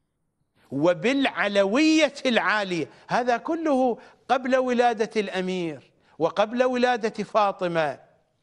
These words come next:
وقبل الهجرة، وقبل البعثة. "إلهي وسيدي، أسألك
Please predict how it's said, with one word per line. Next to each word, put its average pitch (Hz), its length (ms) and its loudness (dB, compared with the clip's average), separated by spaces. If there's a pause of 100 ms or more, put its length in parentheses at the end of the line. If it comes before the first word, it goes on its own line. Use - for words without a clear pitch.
(220)
وقبل 233 520 0
الهجرة، 220 800 0
وقبل 220 480 0
البعثة. 214 760 -2 (3500)
"إلهي 277 680 2
وسيدي، 165 960 -4 (760)
أسألك 214 880 -2